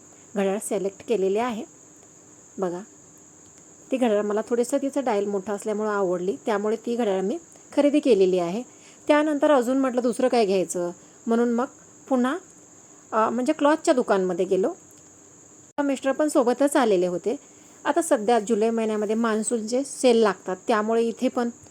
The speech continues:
भरपूर गर्दी होती. बघू शकता तुम्ही, भरपूर गर्दी आहे. आम्ही इथे पॅन्ट शर्ट पण घेऊन घेतले. पॅन्ट पण भरपूर व्हरायटीचे होते, पण शर्ट काय आम्हाला इथे जास्त आवडत नव्हते,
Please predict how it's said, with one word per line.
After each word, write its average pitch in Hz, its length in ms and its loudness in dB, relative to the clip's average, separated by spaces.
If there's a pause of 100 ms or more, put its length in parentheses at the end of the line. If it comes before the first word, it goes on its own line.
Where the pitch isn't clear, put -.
(140)
भरपूर 247 560 0
गर्दी 226 320 0
होती. 233 360 -2 (1080)
बघू 214 200 2
शकता 233 280 -4
तुम्ही, 220 220 -4
भरपूर 214 360 -4
गर्दी 214 320 0
आहे. 202 340 0 (840)
आम्ही 240 300 0
इथे 233 240 -4 (880)
पॅन्ट 208 240 0
शर्ट 214 280 0
पण 269 140 -4 (540)
घेऊन 220 280 2
घेतले. 214 320 -6 (260)
पॅन्ट 226 280 2
पण 285 220 -4
भरपूर 269 380 0
व्हरायटीचे 233 480 -2
होते, 233 280 -2
पण 262 260 -6
शर्ट 254 280 0
काय 285 120 0
आम्हाला 240 260 -2
इथे 233 180 -4
जास्त 226 340 -4
आवडत 226 320 -2
नव्हते, 208 260 -4